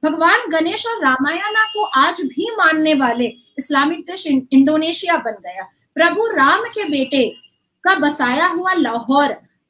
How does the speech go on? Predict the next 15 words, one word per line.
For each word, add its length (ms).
आज 260
हैया 440
अलल 240
सलाह, 360
हैया 340
अलल 360
फलाह 300
और 120
अल्लाह 300
अकबर 440
की 140
सदाओं 460
से 180
गूंजता 640
है 160